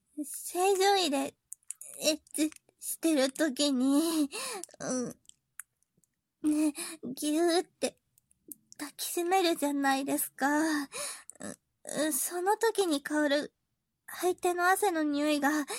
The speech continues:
一番の美白だと思ってます。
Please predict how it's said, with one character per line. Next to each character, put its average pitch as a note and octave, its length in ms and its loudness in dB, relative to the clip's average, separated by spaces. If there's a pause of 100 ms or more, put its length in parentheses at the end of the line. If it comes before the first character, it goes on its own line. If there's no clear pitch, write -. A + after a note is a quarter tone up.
(640)
一 - 300 0
番 D4+ 200 2
の B3 140 0 (520)
美 - 180 -10
白 E4 320 2
だ F4+ 160 6
と C4+ 100 0 (1120)
思 D4+ 240 2
っ D#4 40 -2
て D#4 200 2
ま C#4+ 200 0
す。 - 220 -8